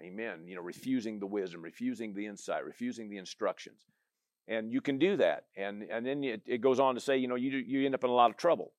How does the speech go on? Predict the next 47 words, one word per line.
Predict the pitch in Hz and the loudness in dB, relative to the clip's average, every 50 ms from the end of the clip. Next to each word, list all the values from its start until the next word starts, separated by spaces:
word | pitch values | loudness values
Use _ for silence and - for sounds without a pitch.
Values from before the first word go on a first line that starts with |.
| _ _ - | _ _ -8
as | 95 95 | -8 -6
a | 98 | -6
result | 101 101 92 120 127 127 107 | -6 -4 -2 -2 -2 -2 -2
of | 71 | -4
it. | 64 - - _ _ _ _ _ _ _ _ _ - | -8 -12 -18 _ _ _ _ _ _ _ _ _ -4
Well, | 107 | 0
this | 135 175 190 - - - - _ _ _ - | 2 2 2 0 -4 -10 -14 _ _ _ -8
round, | - 113 131 143 151 151 147 - | 0 2 4 6 6 6 4 4
uh, | 131 127 | 0 -2
you | 131 127 | -2 -2
know, | 120 | 0
basically | 110 147 170 170 - 135 - 117 101 | 4 4 4 4 2 -4 -4 -4 -4
sums | - - - 170 170 165 139 117 | -4 0 2 2 2 2 2 2
it | 131 107 | 2 2
up | 101 92 92 92 - _ _ _ _ _ - | 2 0 0 -2 -6 _ _ _ _ _ -14
in | 107 101 | -12 -10
that | 101 87 80 | -8 -2 2
last | 110 117 117 113 107 | 4 4 4 4 2
verse | 101 107 123 117 107 - | 2 2 2 4 2 2
there, | 107 101 95 | 0 -2 -2
thirty-three. | - 123 120 110 110 - - 139 143 127 117 | 0 0 0 0 -2 -2 0 4 4 4 4
It | 104 - | 4 2
says, | - 110 104 101 | 0 -2 -2 0
"Whoever | 110 123 139 135 113 117 117 | 4 6 6 8 6 6 6
listens | 135 175 214 214 - 156 131 - - | 8 10 10 8 6 2 -6 -8 -10
to | - | -12
me | 98 95 90 90 110 | -12 -10 -10 -12 -10
will | 120 117 123 | -6 -6 -6
dwell | 104 98 113 117 139 | -4 -2 -2 -2 -2
safely," | - - 170 196 - - 67 55 - _ _ _ _ | -2 -2 -4 -4 -4 -6 -10 -14 -14 _ _ _ _
all | - 87 90 | -2 0 2
right, | 85 101 117 123 - - | 4 4 4 4 2 2
"and | 135 165 170 135 123 131 110 | 2 4 4 4 2 2 8
what? | 110 113 127 - - _ _ | 10 10 10 10 8 _ _
Will | 110 120 123 135 147 | 2 4 6 6 4
be | 117 104 120 123 139 - | 4 2 0 2 0 0
secure | - - - 120 - - 185 185 151 127 | -4 -8 -10 -10 -8 0 4 6 6 8
without | 123 123 131 135 - - | 10 8 8 8 6 2
fear | 131 123 120 123 | -2 0 0 0
of | 127 | -2
evil." | 151 180 180 - - - - _ _ _ _ _ _ _ _ _ | -4 -6 -8 -8 -10 -10 -12 _ _ _ _ _ _ _ _ _
So | - 147 131 | 2 4 8
whoever | 147 165 160 147 160 160 - - _ _ - | 10 10 10 10 10 8 6 2 _ _ -4
listens | 120 139 160 190 214 208 - - 123 - - | -2 2 6 6 6 6 4 -2 -8 -8 -8
to | - 123 | -8 -6
me. | 113 104 92 82 - _ _ _ _ _ _ | -6 -6 -8 -10 -12 _ _ _ _ _ _
So, | - 156 156 156 156 - | 8 10 12 12 10 8